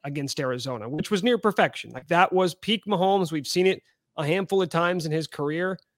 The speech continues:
That was as good as any performance we've seen from him and the Chiefs offense in general. So I kinda left that game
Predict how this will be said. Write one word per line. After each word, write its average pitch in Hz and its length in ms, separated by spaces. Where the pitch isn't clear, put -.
That 170 180
was 185 160
as 190 200
good 180 260
as 165 140
any 165 180
performance 151 600
we've 143 180
seen 160 240
from 147 160
him 143 280
and 170 280
the 170 40
Chiefs 156 340
offense 160 420
in 143 80
general. 165 400
So 156 340
I 156 80
kinda 220 240
left 190 320
that 165 220
game 160 480